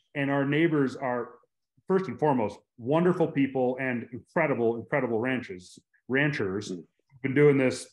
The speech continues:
Speaker 1: you know, a hell of a lot longer than we have for generations. And if you put yourself in their shoes, you know, you've got multi-generation cattle ranches, and then you hear this young family from Bozeman,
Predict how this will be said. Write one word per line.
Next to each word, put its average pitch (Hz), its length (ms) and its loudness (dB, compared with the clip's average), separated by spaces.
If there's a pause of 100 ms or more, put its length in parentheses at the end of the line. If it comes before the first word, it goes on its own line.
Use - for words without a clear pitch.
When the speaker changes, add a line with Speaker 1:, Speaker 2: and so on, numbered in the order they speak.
Speaker 1:
you 120 100 -4
know, 90 240 -4 (100)
a 107 60 -6
hell 160 180 4
of 151 60 4
a 151 40 4
lot 143 200 4
longer 135 260 2
than 117 140 -2
we 147 120 2
have 101 320 -4 (100)
for 113 80 -8
generations. 117 800 -2 (680)
And 135 100 0
if 131 60 0
you 151 60 0
put 196 140 6
yourself 202 320 2
in 180 60 2
their 226 160 2
shoes, 131 580 -2
you 147 80 -2
know, 117 480 -2 (300)
you've 127 240 -8
got 135 300 -2 (200)
multi-generation 160 840 0
cattle 135 240 -2
ranches, 123 600 -4
and 127 120 -2
then 147 100 0
you 160 100 2
hear 143 540 2 (340)
this - 160 -10
young 165 300 2
family 170 320 4
from 160 200 -4
Bozeman, 123 680 -2